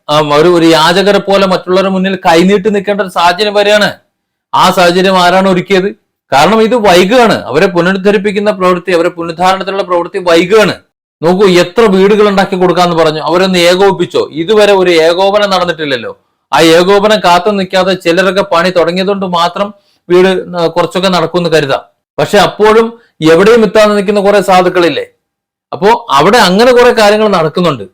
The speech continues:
അത് വെച്ച് അവിടെയുള്ളവർ കഷ്ടപ്പെടുന്നത് കൊണ്ട് ബാക്കിയുള്ളവരും കൂടെ അതുപോലെ തന്നെ പട്ടിണി കിടക്കട്ടെ എന്ന് പറയുന്നത് വിരോധാഭാസമല്ലേ? വയനാടിനെ സഹായിക്കാൻ വലിയൊരു വിഭാഗമുണ്ട്, അത് ആരെങ്കിലും ഒന്ന് ഏകോപിപ്പിച്ചാൽ മാത്രം മതി,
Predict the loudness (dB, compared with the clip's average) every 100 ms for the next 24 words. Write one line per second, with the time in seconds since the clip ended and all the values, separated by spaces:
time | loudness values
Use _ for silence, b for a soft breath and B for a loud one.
0 | _ _ -4 0 2 2 0 0 0 0
1 | -6 _ -4 0 4 4 4 4 2 0
2 | -4 -4 -2 -2 -2 -2 -2 0 0 0
3 | 0 0 2 2 2 0 0 0 0 -2
4 | -2 -4 -4 -4 -4 -6 -4 -4 -4 -6
5 | -4 -4 -6 -6 -4 -4 -4 -2 -2 -4
6 | -6 -8 -12 _ _ _ _ _ _ -2
7 | 2 2 2 0 0 2 2 2 0 0
8 | 2 2 2 0 2 0 0 0 0 0
9 | 0 0 0 -2 -2 0 0 0 -4 -6
10 | -4 -2 -2 -2 -4 -6 -8